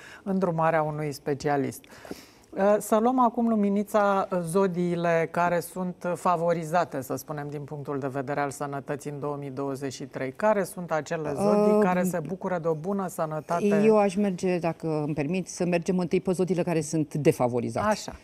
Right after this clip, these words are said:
Speaker 2: Ca să fie primii care,
Speaker 1: Să fie.
Speaker 2: uh, da. Oricum, uh, ca o adăugire la ce am spus mai devreme, uh, vor reuși, indiferent de zodie, să depășească această perioadă care nu va fi una ușoară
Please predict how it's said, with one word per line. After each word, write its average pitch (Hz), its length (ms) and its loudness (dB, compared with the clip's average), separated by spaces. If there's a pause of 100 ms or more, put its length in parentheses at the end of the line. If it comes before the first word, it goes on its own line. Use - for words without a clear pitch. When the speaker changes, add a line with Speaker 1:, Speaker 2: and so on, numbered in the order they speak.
(180)
Speaker 2:
Ca 175 120 0
să 175 160 0
fie 185 240 2
primii 170 300 0
care, 147 240 0
Speaker 1:
Să 170 100 0
fie. 156 100 2
Speaker 2:
uh, 143 220 0
da. 147 220 0 (260)
Oricum, 220 440 4
uh, 175 200 0
ca 196 120 0
o 196 100 6
adăugire 175 460 2
la 156 120 0
ce 170 100 -8
am 156 60 -2
spus 156 180 -8
mai 156 120 0
devreme, 156 540 -2
uh, 165 300 0 (180)
vor 160 500 0
reuși, 160 540 2
indiferent 185 500 0
de 170 80 2
zodie, 147 540 0
să 170 140 -4
depășească 151 560 0
această 160 280 -4
perioadă 160 340 -2
care 143 200 -4
nu 151 240 4
va 202 120 2
fi 151 120 -4
una 139 180 0
ușoară 139 340 -2